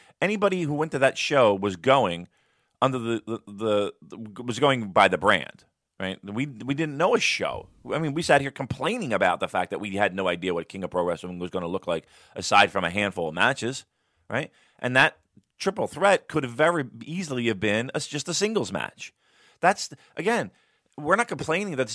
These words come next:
this was built for forever, right? This was, we're complaining that this was a match that didn't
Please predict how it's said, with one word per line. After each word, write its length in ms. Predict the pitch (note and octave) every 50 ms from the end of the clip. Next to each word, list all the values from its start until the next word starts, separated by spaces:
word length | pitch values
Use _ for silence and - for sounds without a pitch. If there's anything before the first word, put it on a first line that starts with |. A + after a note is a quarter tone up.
| - B2
this 160 | D3 C3+ -
was 160 | C3+ B2+ A2
built 340 | F#2 F2+ C#3 C#3+ C3+ - -
for 360 | - - C3 A#2+ A#2 A2 G2+
forever, 800 | - - A#2+ A#2 A2+ G#2+ G#2+ G#2+ C3 F#3 F#3 C#3+ B2+ D3+ E3+ _ _ _ _ -
right? 300 | G#2+ A2+ C3+ F3+ - - _ _
This 220 | - D#3 F3+ -
was, 280 | G#3 F#3+ F#3 F3 - - _ _ _ _ _ -
we're 160 | - D3 F#3+
complaining 580 | F#3+ A#3+ F#3+ D3 - E3 F#3 G#3+ G#3+ F#3 D3+ C#3
that 160 | C3 B2+ - -
this 240 | C3 D3 E3+ - -
was 380 | C#3+ B2+ B2 B2+ C3 C3 - _ _ _ _ _ _ -
a 300 | - B2+ B2+ B2 B2 B2+
match 540 | A#2 G#2+ A#2+ D3 F#3 E3+ D3 C3+ - - - - A#2
that 360 | A#2 B2 A#2+ B2 - - _ _ _ _ _ _ _ - C#3
didn't 380 | C#3 C3+ C#3 F3 F#3 F#3+ F3